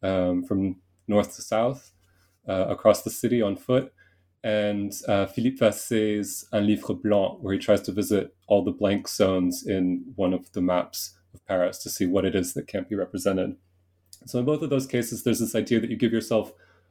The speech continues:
a rule that's gonna force you to walk in places that you wouldn't walk normally, um,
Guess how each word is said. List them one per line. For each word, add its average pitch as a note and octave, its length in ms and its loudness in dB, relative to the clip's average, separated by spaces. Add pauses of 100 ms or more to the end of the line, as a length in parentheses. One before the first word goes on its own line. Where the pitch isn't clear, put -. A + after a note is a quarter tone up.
(140)
a A#2 60 0
rule A2+ 260 2
that's A2+ 140 -2
gonna A2+ 160 0
force - 460 0
you A2 180 2
to - 160 -6
walk G#2 340 0
in G#2 160 -4
places G2 560 0 (560)
that B2+ 100 -2
you A2 140 0
wouldn't G#2 380 0 (520)
walk - 440 2 (340)
normally, A2+ 640 -2 (320)
um, G#2 540 0